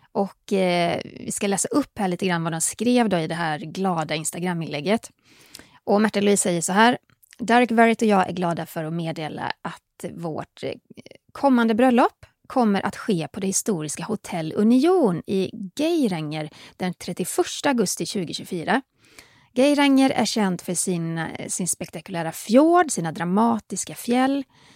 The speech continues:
Och Geirangerfjorden står på Unescos, eh, världsarvslista och representerar Norges rika kultur och naturskönhet. Vi är otroligt glada för att kunna fira kärleken, kärlek i Geirangers vackra omgivningar.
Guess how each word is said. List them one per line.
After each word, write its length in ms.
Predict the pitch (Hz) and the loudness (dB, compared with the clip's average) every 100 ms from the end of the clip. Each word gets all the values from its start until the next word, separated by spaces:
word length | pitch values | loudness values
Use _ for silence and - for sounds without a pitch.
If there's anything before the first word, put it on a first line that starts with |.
| _ _ | _ _
Och 180 | - - | -8 -8
Geirangerfjorden 1000 | - 190 214 196 170 160 160 180 160 175 | -10 -2 0 2 0 -4 -4 -4 -4 -4
står 160 | 185 185 | -4 -6
på 100 | 170 | -4
Unescos, 800 | 180 160 - - 165 160 - - | -4 -4 -6 -8 -8 -6 -6 -6
eh, 380 | 165 160 156 165 | -6 -6 -8 -4
världsarvslista 1040 | 247 254 - 165 156 - 180 175 - - | -2 -2 -4 -10 -10 -10 -8 -4 -2 0
och 60 | 233 | 0
representerar 400 | 190 196 185 170 | 0 -2 -2 -2
Norges 360 | 180 165 165 | -2 -4 -6
rika 200 | 175 - | -8 -10
kultur 400 | - 165 - - | -12 -14 -10 -8
och 200 | - - | -8 -10
naturskönhet. 1080 | 190 160 - 220 156 170 180 214 349 - - - - - _ _ | -14 -8 -4 -4 -4 -12 -10 -6 -4 -6 -10 -20 -20 -20 _ _
Vi 180 | 208 254 | -2 -2
är 40 | |
otroligt 580 | 311 - 320 392 359 339 | -2 -2 2 4 4 2
glada 280 | 311 285 233 | 0 2 2
för 100 | 254 | 0
att 60 | |
kunna 200 | 247 226 | -2 -2
fira 260 | 220 233 208 | 0 0 0
kärleken, 760 | 202 208 185 175 - 185 180 196 _ - | 0 0 0 -4 -4 -6 -4 -6 _ -10
kärlek 800 | - 262 254 185 180 247 202 170 - - - - | 0 6 6 6 6 6 6 4 -4 -20 -20 -10
i 260 | - 190 - | -4 -2 0
Geirangers 520 | 208 202 170 160 160 156 | 2 2 2 -2 -6 -6
vackra 640 | 170 202 - - 180 156 | -4 -4 -6 -12 -8 -6
omgivningar. 720 | - 180 170 151 156 170 190 | -4 -2 -2 -6 -6 -2 -2